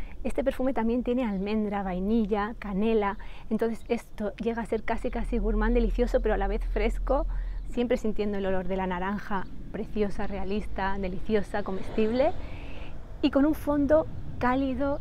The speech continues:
y que yo siento hasta un poquito animálico en este perfume, pero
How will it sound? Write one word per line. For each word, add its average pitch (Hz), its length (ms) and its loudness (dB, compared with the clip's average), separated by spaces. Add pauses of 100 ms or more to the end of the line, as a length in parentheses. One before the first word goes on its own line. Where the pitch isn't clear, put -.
y 226 140 0
que 226 220 -4
yo 262 120 -4
siento 330 260 -4
hasta 262 200 0
un 277 80 0
poquito 277 560 -2 (100)
animálico 196 640 -2
en 185 40 -4
este 190 160 -6
perfume, 226 440 -4
pero 208 260 0